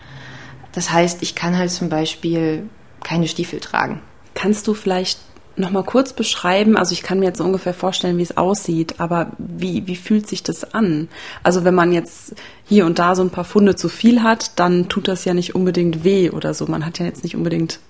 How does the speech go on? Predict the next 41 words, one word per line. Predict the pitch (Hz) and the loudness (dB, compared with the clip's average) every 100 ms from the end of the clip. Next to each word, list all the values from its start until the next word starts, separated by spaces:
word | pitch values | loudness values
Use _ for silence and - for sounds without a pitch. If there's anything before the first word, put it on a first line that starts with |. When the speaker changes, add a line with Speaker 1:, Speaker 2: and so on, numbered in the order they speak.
| - 214 | -12 2
Speaker 2:
also | 175 | 4
man | 185 165 | 6 6
merkt | 170 170 185 | 6 4 0
es | - | -2
ja | 170 | -2
jetzt | 151 | 0
nicht | 170 180 | -2 0
unbedingt | 160 160 160 | 2 2 2
sofort. | - 156 - 170 208 - | -2 -6 -4 -6 -6 -4
Also, | 170 170 165 - - - - | 0 0 0 -6 -16 -16 -4
aber | - 170 | 4 4
bei | - 175 | 6 4
dir | 190 | 6
ist | 185 | 4
es | 190 - | 2 0
eine, | 190 170 | 0 2
eine, | 175 180 170 | 4 4 4
eine | 180 | 2
Erkrankung. | - - - 165 165 170 160 | 2 -2 -2 0 0 0 -2
Also | - 165 | -2 -2
welche, | 170 175 170 | -2 -2 -2
welche | 170 175 | -4 -2
Beschwerden | - - 180 220 196 | 0 0 2 4 4
hat | - | 2
man | 160 156 | -4 -4
da? | 165 165 - - - - - - - - - - 247 - | -6 -10 -14 -20 -20 -20 -20 -20 -18 -14 -10 -6 -8 -4
Speaker 1:
Ja, | 180 156 170 - - - - | 0 0 0 -8 -18 -14 -6
also | 190 196 196 - - | -2 -2 -4 -4 0
anfühlen, | 226 240 262 247 | 2 2 2 0
also | - 202 | 0 -2
es | 214 | 2
fühlt | 262 254 | 4 4
sich | 233 196 | 2 0
auf | 208 | 4
jeden | 226 226 | 4 4
Fall | - 220 208 | 4 4 2
für, | - 214 | 0 -6
für | 202 - 208 | -4 4 6
mich | 196 226 302 - - - - - - - | 8 6 4 -4 -16 -20 -20 -20 -18 -10
fremd | - - 165 196 214 | -4 0 4 4 2
an. | - 240 262 | 4 4 4